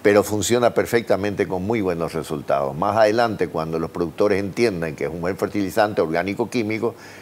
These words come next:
vamos a disminuir un poco más el químico y aumentar un poco más el orgánico. Después sí, vamos entrando ahí en los productores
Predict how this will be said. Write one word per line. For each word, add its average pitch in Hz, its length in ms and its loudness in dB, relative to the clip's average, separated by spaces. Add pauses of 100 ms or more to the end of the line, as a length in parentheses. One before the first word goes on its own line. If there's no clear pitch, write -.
(160)
vamos 101 520 4
a 104 280 4 (760)
disminuir 92 720 0
un 104 80 -4
poco 87 240 0
más 120 240 4
el 135 180 2
químico 127 460 0
y 101 60 4
aumentar 82 380 0
un 78 100 -8
poco 87 240 -2
más 98 220 2
el 92 120 2
orgánico. 76 440 0
Después 82 280 -4
sí, 143 220 0
vamos 101 320 2
entrando 95 420 0
ahí 90 120 2
en 92 80 0
los 90 100 -4
productores 104 560 0